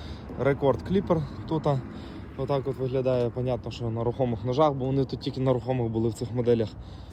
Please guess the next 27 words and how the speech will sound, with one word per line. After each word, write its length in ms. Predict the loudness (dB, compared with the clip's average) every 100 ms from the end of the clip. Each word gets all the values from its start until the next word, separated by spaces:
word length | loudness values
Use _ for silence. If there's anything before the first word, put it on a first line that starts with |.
| -14 -14 -8
Е, 500 | -2 2 2 2 0 -2 -6 -12 -14 -14 -4
так 240 | -4 0
виглядає 440 | 0 0 4 4 4
він 100 | 0
тут. 240 | -2 -2
От. 140 | -2 -6 -10 -12 -12 -12 -12 -12 -10 -6
По 280 | 0 2 0 -4 -10 -10 -4
решетному 480 | -2 2 2 4 0
стану, 360 | 0 0 0 0
решетному 560 | 0 0 0 -2 0 -2
станові. 400 | 0 0 0 -2 -4 -8 -8 -8 -8 -8 -4
Ну, 200 | 0 2
реально 300 | 6 6 4
состояння 720 | 2 0 0 2 2 0 0 0 -4 -2
рідкісне, 460 | 2 2 0 -2 0
я 60 |
вам 100 | 0
так 160 | 0 -2
скажу. 280 | -2 -4 -2
Дивіться, 300 | 0 0 0
навіть 220 | 0 2
наконечники 560 | 0 0 -2 -2 -4 -4
ці 120 | -2
не 120 | 0
міняні 400 | 2 2 2 0 -2 -6 -8 -8 0
в 40 |
оригіналі. 580 | 2 4 4 2 2 0